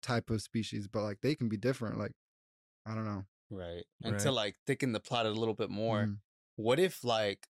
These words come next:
Speaker 2: top scientists and top governments, which pretty much becomes the same thing at a certain point, like, what if they know about, like, other civilizations or other types of life,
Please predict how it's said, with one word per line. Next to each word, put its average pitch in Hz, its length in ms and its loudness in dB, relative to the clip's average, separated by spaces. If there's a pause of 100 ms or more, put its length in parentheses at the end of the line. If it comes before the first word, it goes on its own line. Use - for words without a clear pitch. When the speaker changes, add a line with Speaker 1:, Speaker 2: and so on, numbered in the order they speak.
Speaker 2:
top 135 260 2
scientists 117 680 -2
and 104 100 -4
top 110 280 -2
governments, 101 800 -4
which - 300 -14
pretty 135 140 -2
much 113 200 -4
becomes 107 300 -4
the - 60 -6
same 104 260 -4
thing 110 220 -4
at 98 100 0
a 95 40 -2
certain 101 320 -2
point, 107 360 -4 (520)
like, 101 180 0
what 110 280 2
if 127 140 2
they 98 400 0
know 131 320 2
about, 131 420 4 (160)
like, 123 220 0
other 123 180 0
civilizations 123 840 0
or 85 100 0
other 110 180 -2
types 120 280 -4
of 104 60 -6
life, 110 220 0